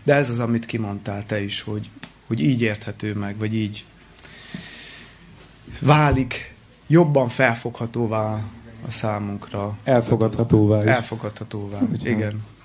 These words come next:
Speaker 2: pont az
Speaker 1: Igen.
Speaker 2: elfogadásról volt, ugye,
Speaker 1: Igen,
Speaker 2: és
Speaker 1: igen.
Speaker 2: arról is.
Speaker 1: Igen, igen. Vagy, ö,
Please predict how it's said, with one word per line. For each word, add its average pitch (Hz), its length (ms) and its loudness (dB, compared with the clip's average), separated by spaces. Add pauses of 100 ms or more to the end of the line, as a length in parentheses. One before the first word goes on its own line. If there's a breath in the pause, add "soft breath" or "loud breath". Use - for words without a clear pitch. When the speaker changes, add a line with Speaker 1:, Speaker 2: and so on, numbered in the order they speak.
(200)
Speaker 2:
pont 110 200 -2
az 110 80 -10
Speaker 1:
Igen. 113 120 -2
Speaker 2:
elfogadásról 113 680 4
volt, 117 240 6
ugye, 117 300 8
Speaker 1:
Igen, 113 280 -2
Speaker 2:
és 117 100 -6
Speaker 1:
igen. 110 300 -6 (100)
Speaker 2:
arról 104 340 -12
is. - 140 -20 (220)
Speaker 1:
Igen, 104 420 -6
igen. 104 400 -6 (420 loud breath)
Vagy, 127 200 4
ö, 131 340 4